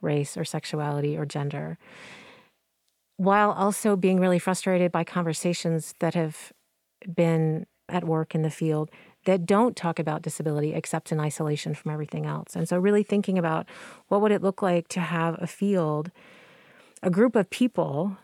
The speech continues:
not necessarily a field, but a group of people who are always thinking about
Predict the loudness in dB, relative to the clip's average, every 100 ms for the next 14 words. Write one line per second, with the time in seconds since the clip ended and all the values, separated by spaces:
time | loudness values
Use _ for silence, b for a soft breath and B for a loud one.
0 | -18 -6 -2 0 0 -2 -2 -2 -4 -4
1 | -4 -4 -6 -4 -4 -4 -2 0 2 0
2 | 0 0 0 0 0 -2 0 0 0 -2
3 | -4 -4 -2 -4 -8 b b b b b
4 | b b b _ _ -2 2 6 6 4
5 | 4 2 4 2 4 2 2 0